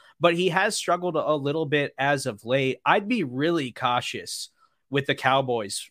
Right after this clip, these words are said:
running game, whether it, it, it's Zeke or Tony Pollard, because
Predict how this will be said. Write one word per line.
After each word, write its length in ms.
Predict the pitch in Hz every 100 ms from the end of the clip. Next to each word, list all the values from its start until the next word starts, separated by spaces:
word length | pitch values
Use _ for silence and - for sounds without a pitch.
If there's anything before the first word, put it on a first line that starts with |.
| _
running 380 | 120 113 113 101
game, 140 | 98 - _ 120 127
whether 340 | 131 131 127 123
it, 180 | 120 -
it, 200 | 123 -
it's 220 | 123 107
Zeke 280 | 123 131 -
or 240 | 123 120 135
Tony 320 | 139 139 147
Pollard, 540 | 143 139 156 175 156
because 520 | 135 131 139 143 143